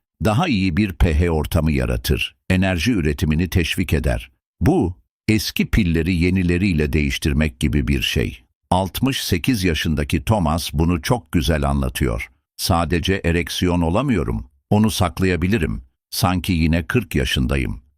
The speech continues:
İşte bu mitokondriyal enerjidir. İşte hücresel gençlik. Ulusal Yaşlanma Enstitüsü'nün çalışmaları şunu gösteriyor. Hücrelerin enerji birimi olan A T P'nin mitokondriyal üretimi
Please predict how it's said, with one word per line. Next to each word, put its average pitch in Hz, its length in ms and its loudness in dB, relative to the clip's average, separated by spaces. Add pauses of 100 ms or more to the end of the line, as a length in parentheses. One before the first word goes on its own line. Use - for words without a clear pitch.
(340)
İşte 107 360 0
bu 101 120 2
mitokondriyal 87 1000 0 (100)
enerjidir. 73 840 0 (280)
İşte 71 460 -2 (160)
hücresel 82 580 0
gençlik. 62 680 -6 (420)
Ulusal 104 460 2
Yaşlanma 95 580 0
Enstitüsü'nün 80 760 0
çalışmaları 67 640 0
şunu 80 260 0
gösteriyor. 69 640 -2 (360)
Hücrelerin 98 800 2 (100)
enerji 90 600 2
birimi 76 280 2
olan 65 520 0 (140)
A 73 220 2
T 71 240 0
P'nin 82 440 2 (260)
mitokondriyal 80 1000 0
üretimi 69 600 0